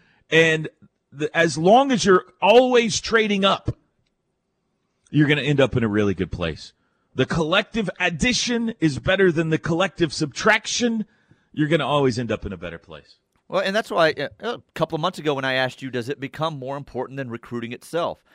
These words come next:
Speaker 2: Does it become more important than the high school kids? Because you may get these four and five star kids in here, but if they don't get the playing time or they don't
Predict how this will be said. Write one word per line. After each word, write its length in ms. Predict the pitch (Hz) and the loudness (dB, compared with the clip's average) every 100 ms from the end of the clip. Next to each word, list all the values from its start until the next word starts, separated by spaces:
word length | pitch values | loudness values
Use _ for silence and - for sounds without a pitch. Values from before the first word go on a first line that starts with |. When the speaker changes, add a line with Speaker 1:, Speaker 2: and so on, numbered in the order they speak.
| _ | _
Speaker 2:
Does 180 | - 135 | -6 -6
it 80 | 151 | -6
become 320 | 156 160 147 | -8 -8 -8
more 140 | 139 | -8
important 420 | 143 - 151 120 117 | -10 -8 -8 -8 -12
than 160 | 117 | -12
the 60 | 117 | -12
high 220 | 131 143 | -8 -8
school 280 | 143 117 98 | -8 -12 -12
kids? 300 | - 98 82 | -10 -12 -10
Because 560 | 120 - 135 120 110 _ _ _ _ _ _ _ _ _ _ _ _ - | -14 -6 -2 -2 -4 _ _ _ _ _ _ _ _ _ _ _ _ -20
you 200 | 110 196 | -12 -8
may 200 | 185 170 | -4 -4
get 280 | 127 185 - | -2 -4 -4
these 160 | 131 | -10
four 260 | - 147 151 | -10 -8 -8
and 100 | 127 | -6
five 300 | 139 135 131 | -4 -4 -4
star 260 | - 131 | -4 -4
kids 340 | 120 139 123 95 | -4 -6 -8 -8
in 200 | 151 180 | -10 -10
here, 360 | 113 113 104 104 | -8 -6 -6 -8
but 120 | 117 | -10
if 100 | 120 | -8
they 120 | 127 | -8
don't 240 | 107 165 170 | -4 -6 -6
get 140 | 180 | -10
the 80 | - | -12
playing 400 | - 131 127 110 | -10 -8 -8 -10
time 400 | 117 104 104 113 | -10 -8 -8 -8
or 140 | 117 117 | -8 -6
they 160 | 113 | -6
don't 340 | 98 135 156 | -6 -6 -6